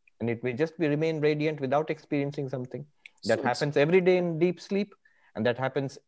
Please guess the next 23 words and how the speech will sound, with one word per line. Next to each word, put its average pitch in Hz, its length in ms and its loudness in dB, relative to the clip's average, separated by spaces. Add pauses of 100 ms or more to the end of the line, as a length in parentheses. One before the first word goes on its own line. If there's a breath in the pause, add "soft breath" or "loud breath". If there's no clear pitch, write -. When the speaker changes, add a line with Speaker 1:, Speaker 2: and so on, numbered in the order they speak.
(140)
Speaker 1:
every 151 300 4
once 143 320 0
in 123 200 -2
billions 143 460 4
of 127 120 -4
years 127 400 0
in 113 200 -2
Pralaya. 107 400 0 (3000)
Speaker 2:
Okay. 156 300 2 (220)
Thank 151 220 0
you, - 60 -6
Maharaj. 123 240 -6
I'll 151 140 6
Speaker 1:
Yeah. 104 60 -4
Speaker 2:
think 170 200 -2
about 110 240 0
it. - 180 -14
Yeah. - 160 0
Speaker 1:
Yeah. 127 220 2 (240)
It'll 151 180 -2
be 147 60 -6 (120)
perfectly 202 600 2 (220)
fine. 202 420 4